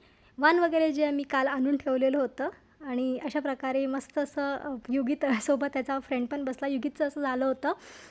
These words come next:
की तो बसेल तरच मी बसेल, नाहीतर मी पाटावर बसणार नाही. आणि त्याला म्हणजे तो पाटावर बसायला रेडीच नव्हता. मग त्याला बसवलं आणि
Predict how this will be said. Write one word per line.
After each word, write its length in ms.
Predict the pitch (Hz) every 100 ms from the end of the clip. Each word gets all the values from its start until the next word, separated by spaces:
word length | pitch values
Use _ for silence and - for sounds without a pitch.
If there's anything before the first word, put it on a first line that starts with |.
| - -
की 80 | 320
तो 140 | 311 277
बसेल 360 | 294 320 320
तरच 260 | 285 262 285
मी 120 | 294
बसेल, 320 | 285 269 302 330
नाहीतर 300 | 269 247 269
मी 120 | 311
पाटावर 400 | 294 220 247 269
बसणार 420 | 269 233 - 262
नाही. 180 | 247 262
आणि 140 | 262
त्याला 360 | 277 277 277 302
म्हणजे 220 | 294 269 302
तो 60 | 320
पाटावर 400 | 311 240 277 285
बसायला 380 | 262 302 285 277
रेडीच 300 | 254 269 -
नव्हता. 360 | 247 196 - 247
मग 140 | 247 -
त्याला 200 | 240 254
बसवलं 480 | 254 247 277 254 269
आणि 460 | 320 262 262 269